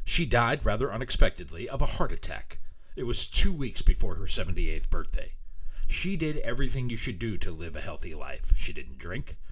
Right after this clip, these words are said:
She didn't smoke. Mother ate healthy food. She subscribed to the all-natural way of eating and drinking.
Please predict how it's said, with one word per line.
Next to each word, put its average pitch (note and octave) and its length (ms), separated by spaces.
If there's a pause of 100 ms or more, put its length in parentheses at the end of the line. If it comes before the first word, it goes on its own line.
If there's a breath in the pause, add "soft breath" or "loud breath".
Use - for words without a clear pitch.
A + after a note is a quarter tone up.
(160 loud breath)
She A2 140
didn't D2+ 220
smoke. - 500 (560 loud breath)
Mother G2+ 300
ate G2 240
healthy C3+ 340
food. - 480 (400 soft breath)
She - 180
subscribed - 580
to C3 60
the A2+ 140
all-natural B2+ 640
way D2 160
of D#2 100
eating G#2 300
and G2+ 100
drinking. - 380